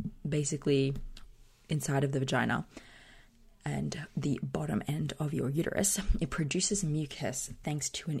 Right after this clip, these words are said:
increase in estrogen. And that mucus is actually a magical substance that keeps sperm alive while they await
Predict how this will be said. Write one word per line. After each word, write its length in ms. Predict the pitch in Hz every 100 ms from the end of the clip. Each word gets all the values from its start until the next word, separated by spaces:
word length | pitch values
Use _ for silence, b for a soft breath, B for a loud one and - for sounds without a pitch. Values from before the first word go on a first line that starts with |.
| -
increase 460 | 160 - 202 202
in 140 | - 147
estrogen. 580 | 147 143 - 135 - 233 - B B B B
And 400 | 147 147 139 135
that 240 | 156 170
mucus 500 | 165 147 143 143 202
is 140 | - -
actually 540 | - 135 - - 170 165
a 80 | 139
magical 680 | 143 202 269 226 180 - -
substance 640 | - 139 135 - 135 135
that 260 | - 151 -
keeps 320 | - 202 202
sperm 480 | - - 196 196 196
alive 560 | 190 170 147 147 156 139
while 420 | - 143 139 139
they 180 | 139 139
await 500 | 147 143 135 139 -